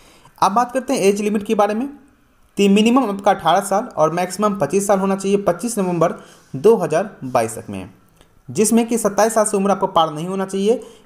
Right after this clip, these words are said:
ये अगर मैं बात करता हूँ तो जनरल सिक्योरिटी की बात कर रहे हैं, और वहीं अगर एमटीएस की बात कर रहे हैं तो अठारह से पच्चीस,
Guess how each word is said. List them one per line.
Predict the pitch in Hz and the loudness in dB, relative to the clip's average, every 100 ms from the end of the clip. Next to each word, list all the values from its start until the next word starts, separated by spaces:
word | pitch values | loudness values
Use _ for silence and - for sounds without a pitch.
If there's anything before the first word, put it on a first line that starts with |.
| - | 0
ये | 185 | 2
अगर | 220 | 4
मैं | 226 | 2
बात | 196 190 202 | 2 0 -2
करता | 196 208 | -2 -2
हूँ | 190 262 - _ _ _ _ _ _ _ - - - | -2 -4 -10 _ _ _ _ _ _ _ -20 -20 2
तो | 180 214 - - 131 | 2 2 -2 -14 -4
जनरल | 156 190 226 | -2 0 -2
सिक्योरिटी | 185 180 165 220 | -2 -2 -2 -2
की | 214 | 0
बात | 202 196 | 0 0
कर | 214 | -2
रहे | 196 202 | 0 -2
हैं, | 214 240 | -2 -4
और | - 165 | -2 0
वहीं | 185 233 | 2 0
अगर | 220 185 | 0 0
एमटीएस | 170 175 226 | 0 0 0
की | 220 | 0
बात | 185 180 | -2 0
कर | 185 | -2
रहे | 170 | -4
हैं | 180 | 0
तो | 170 | -2
अठारह | - 160 | 2 0
से | 160 | 0
पच्चीस, | 165 160 190 277 | -2 -4 -4 -6